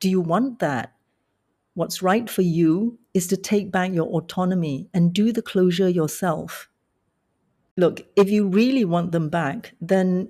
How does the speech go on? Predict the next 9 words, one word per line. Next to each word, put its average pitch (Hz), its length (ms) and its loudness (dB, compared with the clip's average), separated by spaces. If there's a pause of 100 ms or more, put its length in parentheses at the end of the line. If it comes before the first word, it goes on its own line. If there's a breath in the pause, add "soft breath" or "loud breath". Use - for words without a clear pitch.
(140)
giving 196 360 2
them 175 180 4
what 175 160 0
they 165 120 0
want 160 560 -2
and 156 220 -2
letting 165 320 2
them 151 220 0
go 160 500 0